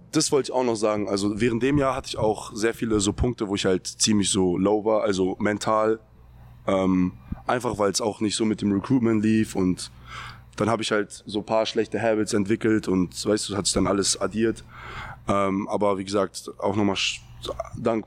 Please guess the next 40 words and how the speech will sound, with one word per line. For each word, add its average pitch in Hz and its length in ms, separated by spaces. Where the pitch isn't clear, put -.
also 101 180
ich 92 100
bin 104 120
dankbar 104 260
für 107 80
meine 101 160
Eltern, 104 300
die 104 40
haben 101 100
mir 101 200
immer, 101 400
die 104 160
haben 101 60
mir 104 100
auch 95 120
da 107 80
rausgeholfen, 104 500
auch 104 180
meine 104 220
Freunde, 107 460
also 98 240
meine 101 380
engsten - 280
Freunde, 98 260
die 95 60
haben 95 100
mir 98 100
alle, 101 300
äh, 92 160
geholfen, 104 400
da 98 80
ra-, 101 260
also 90 360
das - 100
da 107 120
rauszuschaffen 104 580
und, 95 240
äh, 90 360
ja, 95 160
genau. 95 320